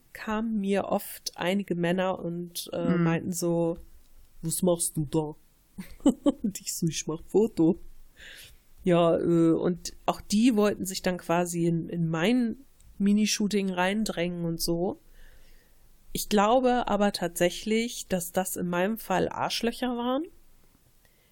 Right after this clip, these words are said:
Speaker 1: Ich muss sagen, ich empfinde die Geschichte von ihr als extremes Mansplaining.
Speaker 2: Ja.
Speaker 1: Muss ich schon sagen.
Speaker 2: Ich
Speaker 1: In
Speaker 2: glaube
Speaker 1: dem Fall.
Speaker 2: aber, das liegt daran, auch weil's der Technikbereich ist. Da hatten wir vorher drüber
Speaker 1: Mhm.
Speaker 2: geredet, ne?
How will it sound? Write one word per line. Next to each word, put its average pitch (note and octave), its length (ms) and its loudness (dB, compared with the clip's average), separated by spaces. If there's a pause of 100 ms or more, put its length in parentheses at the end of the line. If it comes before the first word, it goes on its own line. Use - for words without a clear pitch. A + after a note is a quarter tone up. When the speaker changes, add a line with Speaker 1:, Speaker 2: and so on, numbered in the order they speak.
(440)
Speaker 1:
Ich G#3 160 -2
muss G#3+ 180 0
sagen, G3+ 320 2
ich - 160 -4
empfinde B3 460 2
die G3+ 260 -4
Geschichte G3+ 500 -4
von - 280 -4
ihr F3 480 0 (840)
als F#3+ 220 2
extremes E3+ 500 -2
Mansplaining. E3 800 -2 (500)
Speaker 2:
Ja. D3+ 360 2 (380)
Speaker 1:
Muss F#3+ 240 0
ich G3 140 -2
schon G3+ 220 2
sagen. E3+ 480 0 (420)
Speaker 2:
Ich F#3 120 0
Speaker 1:
In F3 60 0
Speaker 2:
glaube A3+ 280 6
Speaker 1:
dem E3+ 60 4
Fall. F3 80 2
Speaker 2:
aber, A3 280 4
das - 320 0
liegt G#3+ 240 2
daran, G3 320 4
auch - 160 -4
weil's G3 240 2
der F#3 140 2
Technikbereich C#3 840 0
ist. - 200 -4
Da D#3+ 80 0
hatten F3+ 160 4
wir F3+ 120 6
vorher F3+ 280 2
drüber F3+ 240 2
Speaker 1:
Mhm. D4 60 0
Speaker 2:
geredet, D3+ 440 2
ne? F#3 240 4